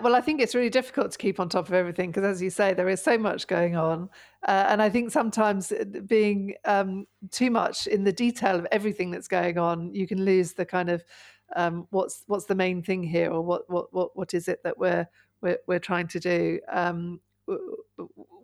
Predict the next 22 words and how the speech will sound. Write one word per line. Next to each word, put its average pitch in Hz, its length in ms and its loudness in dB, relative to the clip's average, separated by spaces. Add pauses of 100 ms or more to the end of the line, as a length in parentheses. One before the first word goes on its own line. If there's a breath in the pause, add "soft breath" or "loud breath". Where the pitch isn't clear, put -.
(260)
which - 360 -2 (100)
I 190 120 0
think 185 240 -4
goes 185 180 2
back - 260 -2
to - 60 -10
that 180 220 -2
kind 175 160 -4
of 170 120 -6
relational 185 560 0
approach 175 540 -4
to 170 220 -2 (260 loud breath)
how 180 180 0
do 185 120 -2
we 165 80 0
have 170 120 -2
systems 165 440 -12
that - 160 -10
are 170 100 -4
kind 170 200 -10
of 165 60 -12
human-centred. 170 920 -10